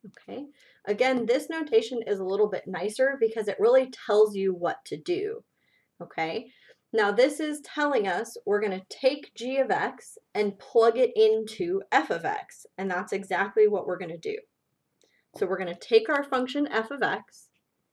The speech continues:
and we're gonna plug in g of x.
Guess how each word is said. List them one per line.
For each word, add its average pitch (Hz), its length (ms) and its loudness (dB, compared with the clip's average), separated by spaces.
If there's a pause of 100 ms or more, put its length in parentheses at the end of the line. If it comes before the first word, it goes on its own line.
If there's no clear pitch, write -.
(440)
and 190 160 -4
we're 190 160 2
gonna 185 180 0
plug 240 600 4
in 220 640 -2 (360)
g 233 260 0
of 156 140 -2
x. - 520 -12